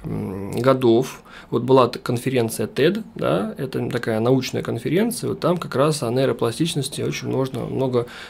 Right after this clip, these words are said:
э, п-, посмотреть и почитать. М, нейропластичность — это способность к изменениям навыков даже в любом, в принципе, возрасте. А, так вот, мы учим не стрессировать.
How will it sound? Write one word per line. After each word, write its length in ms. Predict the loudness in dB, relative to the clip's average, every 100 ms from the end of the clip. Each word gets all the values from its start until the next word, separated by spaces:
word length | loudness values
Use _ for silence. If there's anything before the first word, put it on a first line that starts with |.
| -16 -6
э, 320 | -2 0 -2 -4
п-, 80 | -6
посмотреть 560 | -4 -2 2 4 2
и 40 | 0
почитать. 600 | -4 -4 -4 -6 -6 -14 -16 -14 -14 -16 -14
М, 420 | -8 -4 0 2 6
нейропластичность — 640 | 6 6 2 2 0 0
это 140 | 0 -2
способность 640 | 0 2 2 4 2 0
к 80 | 0
изменениям 760 | 4 4 4 4 4 2 4
навыков 540 | 4 2 0 -4 -6 -2
даже 400 | 2 2 4 2
в 120 | 0
любом, 280 | 0 2 2
в 60 |
принципе, 420 | 0 -2 -2 -4 -2
возрасте. 600 | 0 0 -2 -10 -12 -14 -18 -20 -16 -14 -14 -16 -6
А, 680 | 0 2 2 0 0 -2 -2
так 220 | -2 0
вот, 300 | 4 4 4
мы 180 | 4 6
учим 400 | 6 4 4 4
не 120 | 4
стрессировать. 960 | 4 2 0 0 0 0 -2 -6 -12